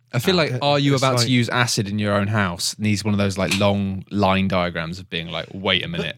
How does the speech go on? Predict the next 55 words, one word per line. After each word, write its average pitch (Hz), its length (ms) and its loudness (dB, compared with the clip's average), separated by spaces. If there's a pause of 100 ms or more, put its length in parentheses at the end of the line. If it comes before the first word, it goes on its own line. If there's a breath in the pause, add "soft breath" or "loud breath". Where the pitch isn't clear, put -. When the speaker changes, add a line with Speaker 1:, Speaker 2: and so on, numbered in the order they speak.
Speaker 1:
like, 196 340 4
what, - 380 -2
Speaker 2:
<coughs> - 0 -
Yeah. 90 160 0
Speaker 1:
before 113 320 0
you, 101 140 4
like, 98 320 0 (200)
"What? 110 400 0
You, 120 140 2
what? 135 400 4 (180)
What?" 147 420 4 (440)
That's - 160 -6
why - 60 -8
they 233 60 -2
shouldn't 131 260 0
sell 131 180 0
it 104 80 -6
in 101 80 -2
Speaker 2:
Mm. 90 80 -2
Speaker 1:
Tesco's. 101 640 0 (240 soft breath)
People 185 200 0
are - 20 -2
probably 135 240 6
using 107 260 4
it 98 120 0
to, - 80 -4
like, 95 260 0 (360)
clean 110 220 4
their 92 120 6
bakeware 92 680 -2
or - 60 -12
something. - 260 -10
I - 40 -2
don't - 180 0
Speaker 2:
Yeah. 120 120 0
Speaker 1:
know, - 20 -2
no 113 160 -2
idea. 135 420 2 (140)
Speaker 2:
Bakeware? 147 580 0
Speaker 3:
<laughs> 180 100 4
That's 214 140 4
the, 208 220 4
Speaker 1:
Bakeware. - 180 -4
Speaker 3:
that's 254 140 4
the 208 100 2
least 285 460 2
appropriate 139 580 2
use 139 320 4
for 107 220 2
acid. - 300 2
Speaker 1:
Everyone's 185 260 4
gone 127 260 2
mad 170 300 2
for 117 100 -4
baking, 98 560 0